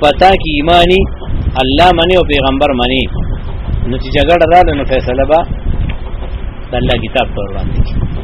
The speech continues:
فیصله به د پیغمبر حدیث ته ور وړاندې کړي. نو په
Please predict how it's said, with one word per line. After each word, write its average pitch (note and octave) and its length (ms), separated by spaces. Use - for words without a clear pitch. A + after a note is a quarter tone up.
فیصله C#3+ 440
به F3+ 100
د C#3+ 40
پیغمبر C3+ 300
حدیث A#2+ 260
ته - 60
ور G#2+ 140
وړاندې G2 320
کړي. - 140
نو D3 60
په D#3+ 60